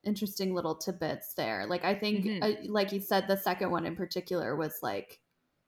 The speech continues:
Speaker 1: that's, that's very smart. I like that.
Speaker 2: Yeah.
Speaker 1: I like that deep dive.
Speaker 2: And, and like I said, I think it really speaks to how deeply people love this movie, which is why we were
Speaker 1: Mm-hmm,
Speaker 2: excited
Speaker 1: for
Speaker 2: to
Speaker 1: sure.
Speaker 2: look at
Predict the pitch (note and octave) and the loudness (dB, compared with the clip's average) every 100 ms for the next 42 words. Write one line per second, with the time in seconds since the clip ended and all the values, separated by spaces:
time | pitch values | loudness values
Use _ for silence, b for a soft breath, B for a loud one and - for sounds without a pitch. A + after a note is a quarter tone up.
0 | _ _ _ _ - G3 - - - G#3 | _ _ _ _ -12 -10 -10 -6 -2 -2
1 | - G#3+ A#3 A#3+ G3 A3 - - G3 G#3+ | 0 2 4 2 0 -2 -2 -6 -4 -4
2 | A3 - - - _ - F3 A#3 G#3 G#3+ | -4 -6 -8 -10 _ -2 2 4 2 -2
3 | D#3+ - - - - D#2+ A3 G#3+ - _ | -4 -8 -10 -12 -2 4 6 4 -2 _
4 | _ _ _ _ _ _ - A3 A3+ A3+ | _ _ _ _ _ _ 4 6 8 6
5 | G#3+ A#3+ F#3 F3 A3 C4 F#3+ G3+ - - | 6 6 6 6 0 0 0 -2 -2 -2
6 | A3+ - - G3 F3+ F3 F3+ E3 E3 E3+ | -4 -4 -6 4 8 8 6 2 -4 -2
7 | F#3 F3+ G#3 F#3+ F3 C3 D#3 F3+ A3 A#3+ | 0 0 -2 -2 -2 -2 -4 -4 -4 -2
8 | A#3+ C4 C#4 C4 G3 F#3+ F3+ E3+ F3 F3 | -2 0 0 0 0 0 0 8 10 10
9 | D#3+ D#3+ E3 - - A#3+ A#3 G3+ F#3 F3 | 10 4 0 -2 6 8 8 6 6 8
10 | E3+ D#3+ D3+ G3+ G3+ - F3+ E3 E3 F3+ | 6 6 2 0 0 4 4 6 6 4
11 | - F3 D#3+ | 6 6 6